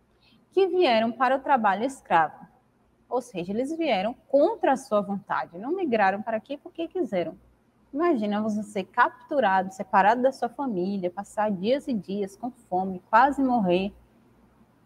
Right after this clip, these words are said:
e ainda chegar aqui e ser colocado para trabalhar à força e sem receber nada por isso. Os escravos trabalharam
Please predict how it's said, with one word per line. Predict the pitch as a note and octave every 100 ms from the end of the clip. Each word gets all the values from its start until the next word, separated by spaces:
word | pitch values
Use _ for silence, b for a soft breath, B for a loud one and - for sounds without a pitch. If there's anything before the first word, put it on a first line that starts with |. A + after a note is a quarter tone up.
| -
e | D#4
ainda | C#4 A3
chegar | A3 A#3 A3 C4+
aqui | C#4 - A#3
e |
ser | A#3+ C4+ C4
colocado | D4 C4 B3+ G#3
para | A#3 B3
trabalhar | A#3 A3 A#3 G#3+ G3+ A3+ D4+
à | D#4 F4+
força | - G#3+ G3+ - D4+
e | D#4+ - -
sem | A#3 C4
receber | C#4+ C4+ C4+ G#3+
nada | A3 F#3+ F#3
por | - D4
isso. | G3 - - - - - _ _ _
Os | - G#4+
escravos | F#4 - - F3+ F#3 G3 - _
trabalharam | - C#4+ G4 F#4+ C#4+ G#3 F#3 F3 F3 F3+